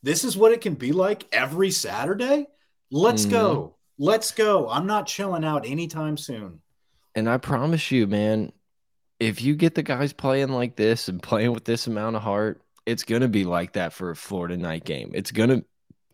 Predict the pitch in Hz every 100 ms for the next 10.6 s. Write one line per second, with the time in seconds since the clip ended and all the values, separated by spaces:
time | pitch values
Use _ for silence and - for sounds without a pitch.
0 | _ 147 - 127 131 117 92 87 - 87
1 | 78 - 92 87 82 82 78 - 87 85
2 | 90 92 85 _ _ _ _ _ _ _
3 | _ _ _ _ - _ _ 110 139 175
4 | 175 190 196 196 208 160 160 156 92 80
5 | - - 120 151 165 156 160 160 151 151
6 | 127 113 123 110 73 - 58 - - -
7 | - 107 110 143 131 135 175 196 196 180
8 | 90 76 53 50 _ - 143 160 170 160
9 | 151 143 131 127 123 98 117 110 110 95
10 | 92 107 92 - 98 90